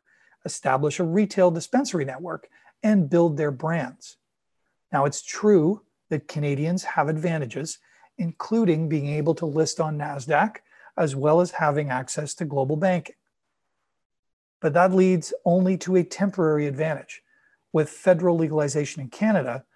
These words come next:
they have a temporary lower cost of capital lead. However, if we assume U S legislative changes, that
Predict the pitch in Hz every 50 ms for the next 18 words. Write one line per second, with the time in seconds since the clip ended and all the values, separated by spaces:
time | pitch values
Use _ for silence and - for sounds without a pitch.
0 | _ _ _ _ - 180 175 170 170 160 160 151 - - - 208 190 - 180 156
1 | 143 143 139 143 143 - _ _ _ - - 147 147 151 156 151 156 151 - -
2 | - 135 131 135 - - 143 - - 175 180 180 180 - 185 185 185 185 202 214
3 | 202 135 120 - - _ _ _ _ _ _ _ _ _ _ _ - 160 180 208
4 | 214 170 131 117 113 - _ _ _ _ _ _ _ _ _ _ _ _ _ _
5 | _ _ - - 190 185 - - 214 214 214 - - - 220 196 156 123 120 -
6 | _ _ _ _ _ _ - 156 165 180 180 175 - 185 170 165 156 151 - -
7 | 175 165 165 147 - - 196 190 190 185 202 208 208 202 - - _ _ _ _
8 | _ _ _ _ - 175 160 151 - -